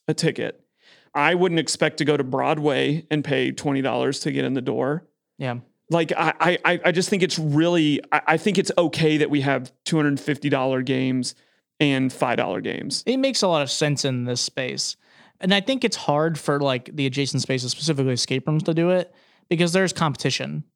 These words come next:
Speaker 2: It's a thing of, like, you know, if, let's say you and I are competing business people and we both own an escape room, yours is twenty-five dollars, mine's thirty, or I go out of my way and I make, like, this very high-end experience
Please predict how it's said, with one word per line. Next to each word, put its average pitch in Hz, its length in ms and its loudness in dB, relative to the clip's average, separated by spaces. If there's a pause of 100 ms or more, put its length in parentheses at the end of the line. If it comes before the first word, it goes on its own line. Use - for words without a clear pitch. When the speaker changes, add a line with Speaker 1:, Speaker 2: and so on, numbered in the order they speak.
Speaker 2:
It's - 140 -6
a 165 40 -2
thing 175 220 2
of, 151 120 2
like, 139 340 0 (640)
you 165 160 2
know, 143 260 2
if, 139 220 0 (120)
let's 160 220 2
say 185 140 4
you 147 220 2
and 139 100 2
I 139 140 4
are 127 80 0
competing 131 540 0
business 127 280 0
people 135 540 -4
and 143 80 0
we 139 60 2
both 139 220 2
own 139 120 2
an 127 60 0
escape 127 300 -2
room, 123 300 -4 (100)
yours 156 300 4
is 147 120 2
twenty-five 156 540 2
dollars, 135 400 2
mine's 139 480 0
thirty, 127 560 -2 (720)
or 196 240 2
I 170 120 2
go 156 180 2
out 151 80 2
of 139 60 0
my 139 80 2
way 139 140 2
and 135 100 0
I 127 40 2
make, 131 280 0
like, 127 160 -2
this 123 180 -6
very 151 300 2
high-end 139 680 0
experience 123 920 -4